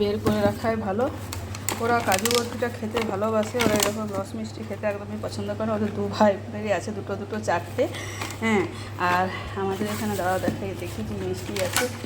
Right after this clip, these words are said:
আজকে, মানে ঘরের ফ্রিজ, দুটো ফ্রিজ তো আমাদের। ও, এটাতে কাজু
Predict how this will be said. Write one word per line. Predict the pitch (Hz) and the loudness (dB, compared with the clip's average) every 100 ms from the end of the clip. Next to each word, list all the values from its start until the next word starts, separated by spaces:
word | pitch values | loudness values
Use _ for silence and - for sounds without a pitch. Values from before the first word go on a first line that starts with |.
| - - - - - - - - - | -10 -10 -10 -10 -6 -6 -6 -6 -6
আজকে, | - 233 233 226 - - - | -4 -2 -2 -2 -4 -8 -6
মানে | 208 208 208 | -2 0 2
ঘরের | 202 226 226 | 4 2 0
ফ্রিজ, | 240 226 214 | -4 -4 -6
দুটো | 214 247 247 | 2 4 4
ফ্রিজ | 277 269 | -2 2
তো | 311 302 | 6 6
আমাদের। | 294 180 - 220 - - - - - - | 6 2 2 0 -2 -4 -4 -4 -8 -2
ও, | 214 | -2
এটাতে | 202 220 233 202 | 0 0 0 0
কাজু | 185 | 0